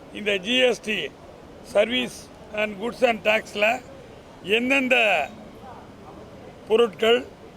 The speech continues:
எவ்வாறு வரி விதிக்கப்படுகிறது, அதனால் நமது தமிழ் மக்களுக்கு எவ்வளவு சிரமங்கள் ஏற்படுகிறதோ, அதனையெல்லாம்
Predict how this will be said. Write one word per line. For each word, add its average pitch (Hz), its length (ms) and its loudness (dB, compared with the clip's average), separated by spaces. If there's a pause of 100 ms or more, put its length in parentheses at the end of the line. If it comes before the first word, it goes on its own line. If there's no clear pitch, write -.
(840)
எவ்வாறு 233 920 4
வரி 214 220 0
விதிக்கப்படுகிறது, 202 800 -2
அதனால் 220 340 2
நமது 202 420 -2
தமிழ் 220 220 0
மக்களுக்கு 196 760 -2 (500)
எவ்வளவு 233 360 6
சிரமங்கள் 233 480 0
ஏற்படுகிறதோ, 208 560 2 (560)
அதனையெல்லாம் 226 720 4